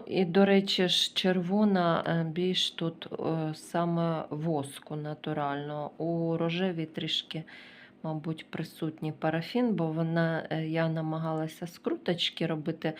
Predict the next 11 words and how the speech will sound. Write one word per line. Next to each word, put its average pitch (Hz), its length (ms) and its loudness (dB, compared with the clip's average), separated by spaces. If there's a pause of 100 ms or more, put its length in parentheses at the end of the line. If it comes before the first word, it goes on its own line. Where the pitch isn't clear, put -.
(340)
то 175 100 -6
з - 120 -12
червоною, 185 1000 4
з 175 100 -8
чорною 175 580 2
дуже 170 380 0
добре 147 460 0
крутиться, 143 840 -8
а 151 180 -2
рожева 165 520 -2
трішки, - 720 -2